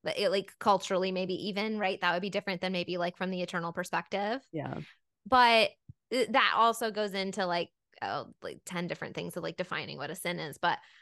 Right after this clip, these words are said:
Speaker 1: um, but yeah, from the idea that, you know, Jesus is some, uh, never sinned, but then also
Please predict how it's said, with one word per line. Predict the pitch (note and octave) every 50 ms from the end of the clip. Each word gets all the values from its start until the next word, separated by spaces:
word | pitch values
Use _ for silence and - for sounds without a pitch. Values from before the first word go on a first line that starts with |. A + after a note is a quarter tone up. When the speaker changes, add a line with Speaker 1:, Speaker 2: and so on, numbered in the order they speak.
| _ _ -
Speaker 1:
um, | A3 G#3 F#3 E3 D#3 - -
but | - F#3+ -
yeah, | A3+ F4+ G#4+ D4+ G3+
from | - B3 A#3
the | A#3 A3
idea | G#3 G#3+ G#3+ - A#3 A3+
that, | G3+ G3+ - - A3
you | A3+ G#3+
know, | F#3+ F3+ F#3+ F#3+
Jesus | F#3 - G#3 A3+ - E4 D#4 -
is | C4+ A#3
some, | - A#3+ A3+ - _ - -
uh, | G#3 A3+ A3 - -
never | F#3+ G3+ G3 G3 G#3 A3+ -
sinned, | - - G3+ G3 G3+ -
but | A3+ G#3
then | C#4 D4+
also | F4+ G4+ G4+ - - D4 C4+ B3 A#3+